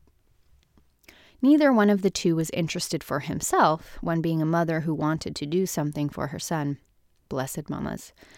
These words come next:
I suggested to her that she should see the son's minister or doctor and that perhaps he would recommend the A A program. The doctor, a young man, immediately took fire with the idea, and while he did not convince the son,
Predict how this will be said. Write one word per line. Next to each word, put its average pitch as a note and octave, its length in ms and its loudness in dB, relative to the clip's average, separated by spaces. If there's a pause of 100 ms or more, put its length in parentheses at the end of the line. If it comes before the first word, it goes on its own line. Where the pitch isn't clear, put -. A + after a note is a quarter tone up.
(340)
I F#3 160 6
suggested D#3+ 600 -2
to F3+ 120 -6
her E3+ 400 0
that - 140 -2
she - 160 -4
should E3 260 -8
see A3+ 260 -4
the A3 140 -2
son's F3 320 -2
minister F#3 520 0
or G#3 200 -4
doctor C#3+ 460 -6
and D#3+ 180 -4
that - 160 -8
perhaps - 560 -6
he F#3+ 120 -4
would F#3+ 160 -2
recommend D#3+ 460 -4
the E3 160 -6
A D3+ 320 -4
A D#3+ 60 -6
program. E3 560 -4 (680)
The F3+ 80 -4
doctor, F3+ 400 2
a F3 60 4
young E3 240 2
man, D#3+ 260 2
immediately F3+ 540 2
took - 200 -8
fire F#3+ 360 0
with F#3 140 -2
the F#3+ 140 -2
idea, C#3+ 480 -6 (100)
and E3+ 120 -4
while D#3+ 160 -2
he E3 160 -4
did D#3 160 -4
not G#3+ 220 -4
convince D3+ 440 -4
the D#3 80 -10
son, D3 420 -6